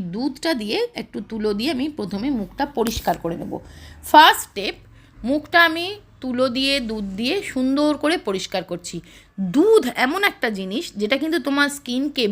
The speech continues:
ব্রাইটেন করে, চকচকে করে, উজ্জ্বল করে, স্কিনের মধ্যে গ্লো আনে, হাইড্রেট করে স্কিনকে, আর ইয়াং, ইউথফুল করে রাখে। দুধ ভীষণ ভালো একটা ক্লিনজার, স্কিনকে ভীষণভাবে ডিপ ক্লিন করে,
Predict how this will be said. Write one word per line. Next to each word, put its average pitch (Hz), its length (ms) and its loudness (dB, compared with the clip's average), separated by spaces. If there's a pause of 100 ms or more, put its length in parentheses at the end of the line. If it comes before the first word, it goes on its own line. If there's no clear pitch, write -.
ব্রাইটেন 202 420 2 (140)
করে, 254 220 2 (640)
চকচকে 285 640 4
করে, 311 300 6 (640)
উজ্জ্বল 240 500 4 (140)
করে, 320 200 2 (320)
স্কিনের 285 420 0
মধ্যে 294 260 2 (180)
গ্লো 262 180 2 (160)
আনে, 349 200 2 (200)
হাইড্রেট 202 520 0
করে 285 320 2
স্কিনকে, 269 560 -4 (160)
আর 202 120 2 (180)
ইয়াং, 202 280 4 (180)
ইউথফুল 214 480 -4
করে 160 260 -6
রাখে। 139 340 -6 (800)
দুধ 294 220 4 (140)
ভীষণ 233 420 0
ভালো 330 240 6
একটা 320 260 4
ক্লিনজার, 294 580 -2 (460)
স্কিনকে 294 480 0
ভীষণভাবে 294 680 2
ডিপ 240 280 -2 (280)
ক্লিন 320 300 2
করে, 202 300 0